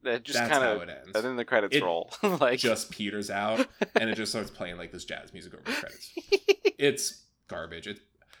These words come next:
Speaker 2: okay, I'm really jump-, normally we talk about star ratings at the end. For the past couple weeks, I've been kind of a little, eh, uh, oh, it's really, it's really hard to say what's truly the worst Seagal movie. Like, I'd probably lean towards Glimmerman, but at least Glimmerman has, like, some kind of entertaining moments.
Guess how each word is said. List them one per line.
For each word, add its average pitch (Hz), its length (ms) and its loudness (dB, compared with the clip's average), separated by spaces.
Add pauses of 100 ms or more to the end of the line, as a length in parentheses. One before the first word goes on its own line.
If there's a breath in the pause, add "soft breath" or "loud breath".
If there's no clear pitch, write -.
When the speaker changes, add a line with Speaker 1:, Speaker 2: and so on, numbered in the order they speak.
(120 soft breath)
Speaker 2:
okay, 123 180 -4 (400 soft breath)
I'm 98 280 -6 (180)
really 123 240 2
jump-, 117 200 -2
normally 107 280 -4
we 98 80 -2
talk 92 140 -8
about 92 160 -8
star 92 180 -8
ratings 92 240 -12
at 95 100 -12
the 92 120 -10
end. 90 200 -10 (1300)
For 120 140 -4
the 110 80 0
past 127 280 0
couple 156 220 -2
weeks, 113 300 -2
I've 98 140 -8
been 101 140 -8
kind 104 180 -6
of 101 60 -8
a 104 40 -8
little, 101 340 -6
eh, 175 40 -8 (160)
uh, 160 280 -4
oh, 127 160 -8
it's 104 160 -12
really, 165 180 -10
it's - 120 -16
really 165 160 -4
hard 113 180 -4
to 101 80 -8
say 92 180 -8
what's 92 240 -10
truly 92 340 -10
the 90 80 -12
worst 90 300 -12
Seagal 92 220 -8
movie. 92 440 -10
Like, 92 240 -8
I'd 107 220 -6
probably 104 320 -4
lean 92 300 -10
towards 92 280 -14
Glimmerman, 92 640 -12
but 107 80 -10
at 101 60 -8
least 117 180 -8
Glimmerman 92 400 -14
has, 92 140 -14
like, 90 120 -18
some 90 160 -16
kind 90 200 -12
of 90 60 -12
entertaining 92 300 -12
moments. 92 400 -14